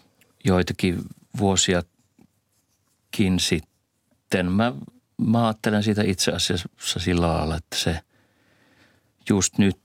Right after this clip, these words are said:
tämä niin kuin maailman rauha uudelleen ristittynä maailman räyhäksi, niin se on,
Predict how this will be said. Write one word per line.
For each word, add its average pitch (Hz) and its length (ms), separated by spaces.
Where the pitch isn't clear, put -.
tämä 87 300
niin 85 180
kuin 85 240
maailman 82 400
rauha 80 440
uudelleen 82 420
ristittynä - 720
maailman 80 400
räyhäksi, 80 800
niin 82 320
se - 220
on, 110 340